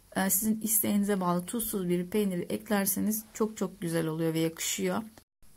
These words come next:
Veya tatlıyı dondurmayla da servis edebilirsiniz. Gerçekten dondurma da bu tatlıya çok yakışıyor. Hem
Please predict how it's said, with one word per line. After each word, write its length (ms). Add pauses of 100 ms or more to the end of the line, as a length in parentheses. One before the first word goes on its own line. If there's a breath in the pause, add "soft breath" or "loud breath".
(140)
Veya 440
tatlıyı 460
dondurmayla 600
da 60
servis 440
edebilirsiniz. 720
Gerçekten 580
dondurma 440
da 180
bu 80
tatlıya 400
çok 220
yakışıyor. 520 (460 loud breath)
Hem 240